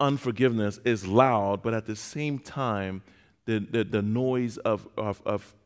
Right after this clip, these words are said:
of not punishing people is also very loud. Romans chapter twelve says this.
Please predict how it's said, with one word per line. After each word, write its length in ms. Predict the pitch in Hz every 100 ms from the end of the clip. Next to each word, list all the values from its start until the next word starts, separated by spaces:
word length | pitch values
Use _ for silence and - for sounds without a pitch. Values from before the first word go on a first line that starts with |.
| _ _ - -
of 320 | 110 101 - 107
not 320 | 110 135 -
punishing 380 | 131 127 - 98
people 300 | 107 101 101
is 80 |
also 320 | - 117 113 107
very 240 | 101 95
loud. 460 | 87 - - - - _ _ - - - - _ - _ _ _
Romans 320 | - 139 139
chapter 260 | - 135 131
twelve 320 | 117 139 123
says 260 | 113 117 95
this. 680 | 113 95 - - - -